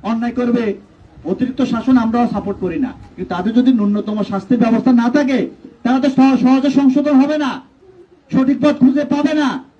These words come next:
তাহলে আপনারা যারা গার্ডিয়ান আছেন, আপনাদের বলা উচিত, "না, আমার সন্তান যদি স্কুলে ভুল করে, নিয়মিত পড়ালেখা করে না আসে, অবশ্যই শিক্ষক আপনারা যারা আছেন, আপনারা তাকে শাসন করবেন।" এটা আপনাদের বলা উচিত, সাপোর্ট দেওয়া উচিত।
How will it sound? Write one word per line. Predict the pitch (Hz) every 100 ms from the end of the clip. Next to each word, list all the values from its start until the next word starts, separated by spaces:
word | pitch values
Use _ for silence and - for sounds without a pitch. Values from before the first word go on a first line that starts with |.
| _ _ _ _ _
তাহলে | - 214
আপনারা | 226 247 247
যারা | 240
গার্ডিয়ান | 208 214 233
আছেন, | 220 208
আপনাদের | 196 240 240 254
বলা | 233 214
উচিত, | 208 196
"না, | 208 233 208 262 - _ _ _ _
আমার | - 254 294
সন্তান | 254 277 285
যদি | 277 269 277
স্কুলে | 269 285
ভুল | 254 285 262
করে, | 269 247 185 - _ _
নিয়মিত | 214 277 254 262
পড়ালেখা | 240 277 294 285
করে | 285 285
না | 269
আসে, | 285 262 294 233 - _ _
অবশ্যই | 269 330 - 311
শিক্ষক | 285 285
আপনারা | 269 247 285
যারা | 269 262
আছেন, | 247
আপনারা | 240 -
তাকে | 240 233
শাসন | 240 240 240
করবেন।" | 226 185 156 - _ _ _
এটা | - 226
আপনাদের | 262 240 220
বলা | 214 226
উচিত, | 214 185 190
সাপোর্ট | 196 233 214
দেওয়া | 220 220
উচিত। | 185 - 127